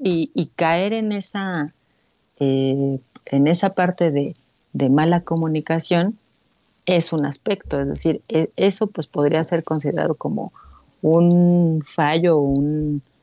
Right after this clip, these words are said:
error que se pudiera, este, eh, saldar, ¿no? Con una mejor campaña de divulgación, no solo de comunicación social, porque eso es, eso ya es aparte, ¿no?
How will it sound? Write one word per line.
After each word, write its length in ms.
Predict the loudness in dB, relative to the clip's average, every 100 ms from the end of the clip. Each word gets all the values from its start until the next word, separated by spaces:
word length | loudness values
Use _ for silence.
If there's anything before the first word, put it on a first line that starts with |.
| _ -2
error 400 | 0 2 2 2
que 120 | -2
se 140 | -4
pudiera, 800 | -6 -4 -2 0 0 0 -2 -2
este, 680 | -4 -12 -18 -8 -6 -4 -8 _ _ _ _ -20 -20 _
eh, 680 | -2 0 -2 -4 -6 -4 -4 -8 _ _ _ _ _ _ -8
saldar, 640 | -2 2 4 4 4 0 -2 -12
¿no? 240 | -8 -6 -6 _
Con 260 | -6 -2 2
una 540 | 2 4 4 4 2 -2 _ _ _ -20 -4
mejor 460 | 0 0 2 2 2
campaña 560 | 0 -2 0 0 0
de 100 | -2
divulgación, 680 | -2 0 0 0 -2 -2 -2
no 120 | -2 -2
solo 260 | 0 0
de 100 | 0
comunicación 800 | 0 2 2 2 0 -2 0 0
social, 360 | -2 -2 -2 -2
porque 240 | -2 -2
eso 140 | -2 -2
es, 220 | -8 -12 _ _ _ -20 _ -12
eso 360 | -2 0 2
ya 180 | 2 2
es 140 | 2 0
aparte, 480 | -2 -2 -2 -6
¿no? 220 | -6 -6